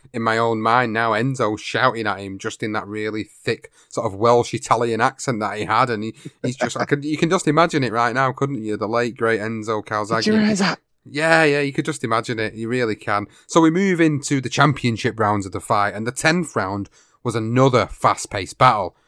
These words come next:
Speaker 1: Calzaghe had Kessler backpedaling for the first time in the fight, with some flurries as he came on strong down the final stretch. Kessler did land with two solid rights, but that was Calzaghe's incredible fitness that won the round,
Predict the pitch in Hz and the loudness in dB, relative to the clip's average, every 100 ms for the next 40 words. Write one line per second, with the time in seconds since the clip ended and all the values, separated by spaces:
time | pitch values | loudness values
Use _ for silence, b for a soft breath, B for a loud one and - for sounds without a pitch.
0 | _ - 113 113 117 104 107 - 127 - | _ -2 0 0 0 -2 -4 0 0 0
1 | 107 120 - - 160 143 104 - 135 - | -2 -2 0 2 2 2 -2 -4 -6 -2
2 | 156 185 180 - 107 98 98 98 92 87 | 2 2 2 -4 -6 -4 -6 -6 -6 -6
3 | 90 b b 104 - 107 - 143 139 107 | -8 b b -10 -4 -6 2 4 4 4
4 | 95 - 127 123 113 104 - 135 131 107 | -4 -4 -2 0 -2 -4 0 2 2 -2
5 | - b b 131 143 143 110 107 98 92 | -8 b b 2 4 4 2 -2 -2 -6
6 | - - 123 101 - - _ _ _ _ | -10 0 0 0 -10 -14 _ _ _ _
7 | 135 131 117 - 160 165 123 92 92 - | -4 -2 -4 6 6 6 0 -2 -6 -8
8 | - 123 - 117 113 92 85 85 - 110 | -6 -2 0 0 0 -2 -4 -4 -2 0
9 | 139 131 - 120 107 117 107 104 101 - | 0 -4 0 0 2 0 -2 -6 -10 -2
10 | 127 113 107 95 - 120 104 85 - _ | 0 0 -6 -2 -2 -2 -4 -10 -12 _
11 | _ 117 104 107 135 123 101 113 123 107 | _ -4 0 4 4 4 2 2 2 0